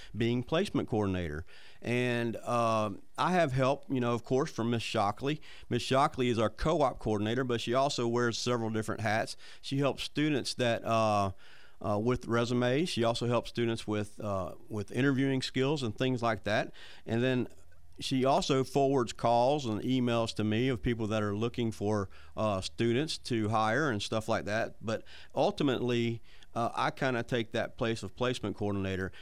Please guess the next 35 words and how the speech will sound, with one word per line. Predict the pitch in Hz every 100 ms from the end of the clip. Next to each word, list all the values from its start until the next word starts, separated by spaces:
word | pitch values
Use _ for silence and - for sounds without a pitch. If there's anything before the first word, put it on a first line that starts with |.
| -
And | 127
what | 143
I | 196 156
do | 160 165 135
is | 110
I, | 120 117 -
I | 107
stay | 110 - 160
in | 151
contact | - 135 131 131 120
with, | 113 107 -
uh, | 101 92
dealerships | 92 135 139 139 143 131 - - - -
and | - 107
employers | 98 - 139 147 143 135 143
all | - 127 147
throughout | 143 131 113 113
our | 131 127
area, | 123 120 120 - -
all | 117 123
the |
way | 123 117
up | 127 -
into | 110 101
North | 107 120 117
Alabama, | 104 95 117 139 135 120
over | 110 104
into | 104 101
Mississippi, | 104 - - 165 156
all | - 139 185 170
through | - 147 113
the |
Southeast. | - 131 120 127 135 120
We | 117 117
have | 113